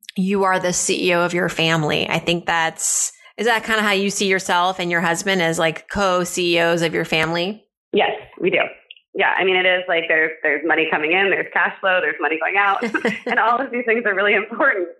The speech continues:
Speaker 2: Um, so, so I, I, like, I look at the financial, uh,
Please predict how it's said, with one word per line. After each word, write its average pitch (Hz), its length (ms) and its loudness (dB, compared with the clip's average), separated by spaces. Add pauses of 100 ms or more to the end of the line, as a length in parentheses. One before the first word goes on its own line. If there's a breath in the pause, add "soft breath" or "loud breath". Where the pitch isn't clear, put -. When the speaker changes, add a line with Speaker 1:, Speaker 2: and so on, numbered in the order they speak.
(120)
Speaker 2:
Um, 160 360 0 (140)
so, 156 320 2 (340)
so 170 60 0
I, 156 340 2
I, 151 180 2
like, 170 180 -4
I 175 80 2
look 180 160 0
at 151 220 2 (260)
the 156 180 2
financial, 151 640 0 (600 loud breath)
uh, 147 420 0